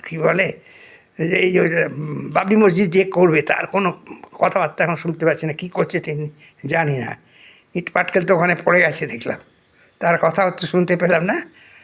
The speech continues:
হয়তো সন্ধেবেলা পাবো বলতে, সব তো আবার বেরোয় পরে পরে।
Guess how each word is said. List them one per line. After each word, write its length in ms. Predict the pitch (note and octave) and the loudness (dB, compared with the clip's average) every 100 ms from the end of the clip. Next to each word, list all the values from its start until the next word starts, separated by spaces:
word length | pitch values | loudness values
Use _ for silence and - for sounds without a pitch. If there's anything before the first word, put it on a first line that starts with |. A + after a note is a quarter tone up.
| _ | _
হয়তো 300 | B3+ C4 D#4+ | 0 2 2
সন্ধেবেলা 480 | G#3+ G#3 G#3+ G#3 G3+ | 4 6 6 4 2
পাবো 340 | F3+ E3+ G3 | 0 2 2
বলতে, 360 | E3 E3+ D3+ E3+ | 4 0 0 0
সব 160 | E3 | 0
তো 160 | - - | 2 2
আবার 140 | G3+ | 2
বেরোয় 360 | B2+ C3+ F3+ A3 | 4 4 6 4
পরে 260 | D3 D#3 | 4 0
পরে। 340 | G#3 F#3 B2 | 2 2 0